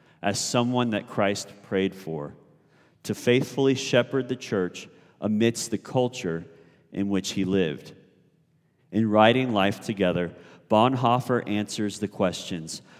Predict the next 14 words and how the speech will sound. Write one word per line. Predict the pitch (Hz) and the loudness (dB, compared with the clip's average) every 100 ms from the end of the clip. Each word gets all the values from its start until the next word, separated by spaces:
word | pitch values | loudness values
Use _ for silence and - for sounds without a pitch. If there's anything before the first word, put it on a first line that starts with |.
| - | -16
"What | 104 117 135 | 0 6 6
should | - - 151 | 4 -4 -4
the | 127 | -4
church | - - 117 113 - | -6 -2 -2 -2 -6
look | 107 113 101 | -2 -2 0
like | 95 85 69 - - - - | 0 0 -4 -14 -20 -20 -6
in | 104 | -4
Nazi | 101 104 101 107 | 0 0 0 -6
Germany? | 92 95 95 90 85 76 - _ _ _ _ _ _ _ _ | -4 -2 -2 -4 -8 -10 -16 _ _ _ _ _ _ _ _
How | - 131 147 | 0 2 2
should | - 147 107 | 0 -4 -4
German | 117 113 117 123 | 0 2 2 -2
Christians | - 127 120 - 92 87 - - - 101 | 0 -2 -2 -6 -6 -6 -12 -20 -12 0
be | 107 104 | 0 0